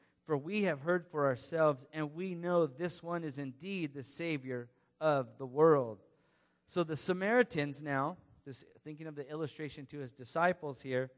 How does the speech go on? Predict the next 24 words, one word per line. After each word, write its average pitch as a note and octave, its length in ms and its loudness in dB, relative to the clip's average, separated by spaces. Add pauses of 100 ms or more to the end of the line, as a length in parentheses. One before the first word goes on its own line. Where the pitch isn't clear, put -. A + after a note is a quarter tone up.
(2250)
the D3 160 -2
sowing A3 360 6
was F#3 140 0
done F3+ 240 2
by E3+ 180 8
the D#3 120 0
woman, D#3 340 0
right? C#3+ 240 -2
She E3+ 120 -6
had D#3+ 120 -4
given D#3 360 -4
them D3+ 420 2 (380)
her D3+ 160 -2
testimony. C3+ 720 -4
"This C3 240 -12
man D3+ 180 -2
had C#3+ 140 -6
told D3 180 -6
me D3 140 -8
everything D#3 400 -4
that D3 100 -2
I'd C#3+ 140 -2
ever C#3+ 200 -2
done." C3 520 0